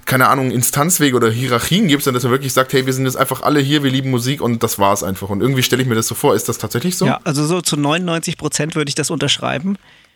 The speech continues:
Speaker 1: Okay.
Speaker 2: Ähm, also ich hab w-, wirklich unfassbare Musik gehört auf diesen Festivals. Ähm, ne, dann hast du, du hast ja ganz viel traditionelle Musik, die da gespielt wird. Also dann kommt
Speaker 1: Ja.
Speaker 2: eben eine Band aus Marokko, die ganz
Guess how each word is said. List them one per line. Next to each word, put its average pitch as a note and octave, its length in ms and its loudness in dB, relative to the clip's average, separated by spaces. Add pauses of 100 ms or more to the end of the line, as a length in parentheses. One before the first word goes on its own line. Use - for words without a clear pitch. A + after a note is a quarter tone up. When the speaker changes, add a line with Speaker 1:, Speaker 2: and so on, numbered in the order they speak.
Speaker 1:
Okay. G#2 320 0
Speaker 2:
Ähm, B2 260 -2
also A#2+ 140 -2
ich B2 80 0
hab B2+ 80 -2 (120)
w-, F3+ 100 -10 (320)
wirklich C3 480 -4
unfassbare D3 760 0
Musik C3 600 -2
gehört B2+ 400 0
auf C3 120 -2
diesen B2+ 220 -2
Festivals. A#2+ 680 -2 (640)
Ähm, A#2+ 580 -2
ne, B2+ 100 0
dann A#2+ 160 0
hast B2+ 200 0
du, B2 260 -4 (420)
du - 160 -10
hast - 140 2
ja D3 60 2
ganz C3 180 0
viel C#3+ 180 0
traditionelle C3+ 680 0
Musik, A#2+ 340 -2
die C3 80 -2
da A#2 160 -2
gespielt B2 420 -4
wird. A#2+ 200 -4
Also A#2 180 -4
dann A2+ 220 -4 (320)
kommt G#2+ 280 2
Speaker 1:
Ja. D#3 60 -2
Speaker 2:
eben A#2 80 -2
eine A#2+ 100 -2
Band B2 280 -2
aus C#3 160 -4
Marokko, C3 480 -2
die A#2+ 120 -6
ganz C3 300 -6